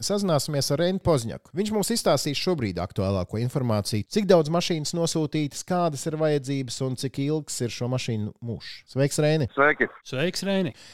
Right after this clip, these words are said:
Speaker 1: Klau, nu, par tiem Twitter konvoja aizsākumiem jau daudz dzirdēts, daudz runāts, bet es gribētu uzzināt šobrīd to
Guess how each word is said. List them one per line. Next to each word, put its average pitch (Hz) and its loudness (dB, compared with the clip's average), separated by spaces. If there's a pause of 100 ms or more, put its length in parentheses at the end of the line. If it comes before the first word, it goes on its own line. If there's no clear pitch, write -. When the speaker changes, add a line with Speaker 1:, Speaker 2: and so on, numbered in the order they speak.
(120)
Speaker 1:
Klau, 185 8
nu, 180 2
par 180 4
tiem 170 4
Twitter 196 4
konvoja 190 6
aizsākumiem 170 4
jau 147 6
daudz 175 6
dzirdēts, 160 6
daudz 170 4
runāts, 190 4
bet 160 4
es 139 0
gribētu 180 4
uzzināt 175 0
šobrīd 160 0 (400)
to 151 6